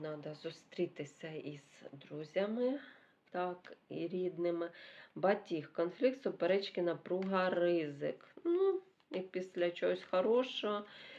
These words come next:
йде щось таке трішки, да? Ну, якісь можуть бути суперечки,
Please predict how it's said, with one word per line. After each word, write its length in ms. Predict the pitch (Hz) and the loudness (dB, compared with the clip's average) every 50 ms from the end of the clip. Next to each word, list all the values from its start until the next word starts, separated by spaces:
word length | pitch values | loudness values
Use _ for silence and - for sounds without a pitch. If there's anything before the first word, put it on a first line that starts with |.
| - - | -16 -10
йде 640 | - 170 170 160 160 151 175 185 196 208 214 214 220 | -8 -8 -6 -6 0 2 4 4 4 4 2 0 0
щось 320 | 214 - - 180 180 - - - | -2 -2 -2 -2 -2 -4 -4 -2
таке 420 | - 180 180 - - - 139 139 | -2 -2 -2 -2 -2 0 0 0
трішки, 640 | 139 139 - - 151 147 - - - - - 151 147 147 147 | 0 -4 -6 -6 -6 -6 -6 -8 -8 -6 -6 -6 -4 -2 0
да? 320 | 170 180 196 208 220 233 - - _ _ _ - | 2 2 2 2 0 -2 -6 -10 _ _ _ -2
Ну, 300 | 302 330 349 392 392 339 | 2 4 6 6 6 4
якісь 640 | 262 214 165 - - - 208 233 247 - - - | 4 2 0 -4 -4 -2 0 0 0 0 0 0
можуть 400 | 175 165 175 190 185 185 180 170 | 2 2 2 2 2 0 -2 -2
бути 340 | 165 151 170 170 - - 180 | -4 -4 -4 -2 0 0 -2
суперечки, 1080 | 180 - - 170 160 - - 160 156 151 147 139 139 139 - - - - - - - | 0 0 -4 -4 -2 0 0 2 2 2 2 0 0 -2 -6 -8 -8 -10 -10 -12 -12